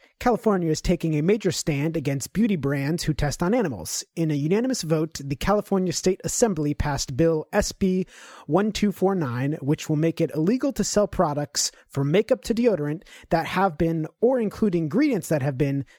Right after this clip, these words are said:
tested on animals. If signed into law by Governor Jerry Brown, the change will go into place on January first, twenty twenty, and would apply to all brands currently selling in California, as well as others that enter the market."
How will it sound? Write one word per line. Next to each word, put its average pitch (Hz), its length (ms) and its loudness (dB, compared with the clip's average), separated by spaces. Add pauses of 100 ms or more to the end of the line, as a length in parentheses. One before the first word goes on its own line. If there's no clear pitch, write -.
tested 170 340 0
on 147 140 0
animals. 107 560 -6 (560)
If 233 160 4
signed 220 320 0
into 185 160 -2
law 156 240 2
by 135 220 -2
Governor 139 360 0
Jerry 131 280 -2
Brown, 135 520 -2
the 151 240 -2
change 202 480 0
will 165 100 2
go 180 180 2
into 175 160 -4
place - 480 0
on 147 260 0
January 196 400 0
first, - 480 -4
twenty 147 240 -2
twenty, - 380 -2 (560)
and 170 220 2
would 165 100 2
apply 165 440 0
to - 280 -4
all 208 200 4
brands 165 420 -2
currently 190 400 -2
selling 156 340 0
in 147 80 -2
California, 135 680 -2
as 143 180 -2
well 175 180 2
as 135 160 -2
others 135 300 -2
that 135 160 -6
enter 127 200 -8
the 123 80 -6
market." 139 380 -4